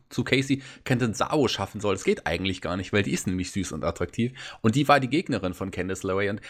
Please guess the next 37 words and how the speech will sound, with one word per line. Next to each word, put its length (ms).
das 140
ist, 100
glaub 160
ich, 60
die 100
perfekte 460
Gegnerin, 400
weil 80
es 80
gibt 160
ja 160
wenig 320
Wrestlerinnen. 500
Gut, 160
es 120
gibt 160
einige, 240
die 100
kleiner 320
sind 160
als 160
Candice, 340
aber 200
Candice 240
ist 60
ja 100
auch 140
nicht 180
die 80
größte. 340
Aber 140
Kacy 320
ist 80
ja 80
noch 160
mal 320
einen 380